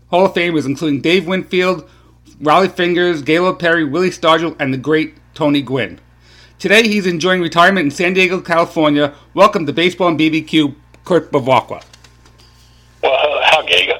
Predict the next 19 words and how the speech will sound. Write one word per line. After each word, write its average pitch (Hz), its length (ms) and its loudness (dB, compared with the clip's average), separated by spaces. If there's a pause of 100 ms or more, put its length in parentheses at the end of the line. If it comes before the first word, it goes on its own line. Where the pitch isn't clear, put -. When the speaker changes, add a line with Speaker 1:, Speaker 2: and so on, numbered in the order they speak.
(140)
Speaker 2:
guys. 127 360 2 (220)
It's, - 320 -2
um, 113 480 0 (180)
it's 170 200 2
a 123 40 -8
pleasure 160 440 -2
to 156 80 -8
be 147 120 -4
on 143 160 0
the 143 80 -2
show, 117 560 4
and 117 400 0
there's 120 240 0
about 156 800 2 (1120)
eight 147 160 2
or 147 80 -2
nine 135 240 2
more 127 240 0
guys 123 240 2